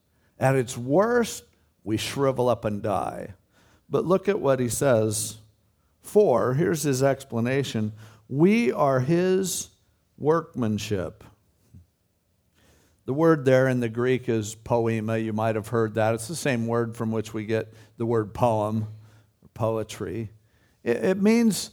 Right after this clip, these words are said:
something that is created and designed and developed by someone. It's an, a creative expression. And Paul says,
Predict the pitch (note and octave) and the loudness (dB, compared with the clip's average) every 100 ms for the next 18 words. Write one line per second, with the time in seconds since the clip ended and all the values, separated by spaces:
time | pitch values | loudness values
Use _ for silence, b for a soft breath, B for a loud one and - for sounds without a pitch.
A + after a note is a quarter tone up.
0 | _ - - F#3+ F3+ F#3+ D#3+ C#3+ C#3 C3+ | _ -4 2 2 4 2 6 4 4 0
1 | - - - D3+ D3+ D3+ D3+ C#3 B2+ A2+ | -4 -10 4 6 8 6 4 2 0 0
2 | A#2+ G#2+ A#2 B2 B2 B2 B2 A2 G#2 F#2+ | -2 0 0 2 2 0 0 -2 -4 -10
3 | b b _ A2+ A#2 C3 B2+ A#2+ - - | b b _ -6 0 2 2 0 -6 -2
4 | A2+ A2+ - A2+ G2 F2+ C#2+ E2 G#2 A#2+ | 0 2 -2 -4 -4 -6 -8 -10 -6 -2
5 | A#2 G#2+ B B B2 B2+ - D#3+ E3 F3+ | -2 -4 B B -4 -4 2 6 8 8
6 | F3+ C#3+ C3 - - - B2+ A#2+ A2+ - | 4 4 -2 -2 -12 -4 0 2 0 -6
7 | G2 A2 - - _ _ _ b b b | -8 -10 -16 -20 _ _ _ b b b
8 | b C#3 C3 G#3+ A3 - E3+ C#3+ - | b -8 2 2 4 4 4 2 -4